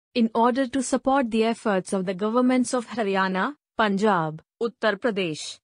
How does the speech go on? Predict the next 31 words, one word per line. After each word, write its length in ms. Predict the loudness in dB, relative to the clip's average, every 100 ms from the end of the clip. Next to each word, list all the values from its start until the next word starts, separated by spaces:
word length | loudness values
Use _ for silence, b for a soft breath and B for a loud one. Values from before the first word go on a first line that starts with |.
| _
and 200 | 0 2
the 120 | 2 2
National 500 | 2 0 0 0 2
Capital 500 | 0 0 -2 -6 -2
Territory 520 | 2 0 -2 -4 -2
of 160 | -2
Delhi, 500 | 0 0 0 -4 -8 _ -6
a 80 | -6
central 480 | -4 -2 -2 -2 -2
sector 400 | -2 -2 0 0
scheme 400 | 0 0 0 2
was 260 | 0 0
launched 460 | 0 2 2 0 -6
in 100 | -2
the 100 | -2
twenty 420 | 0 0 0 0 0
eighteen 500 | 2 2 0 0 2
budget. 500 | 0 0 -2 -4 -20 _ _ _ _ _ _ _ -6
It 160 | -2 2
aimed 300 | 2 2 0
to 100 | -6
subsidize 720 | -6 -6 -2 0 2 0 -2
the 100 | -2
machinery 640 | -2 -2 -2 0 2 0
required 580 | 0 0 2 2 0 -2
for 200 | -2 0
in 120 | 0
situ 420 | 0 0 0 -2
crop 420 | -2 0 0 2
residue 420 | 0 0 -2 0
management. 800 | 2 4 2 0 -4 -4 -4 -8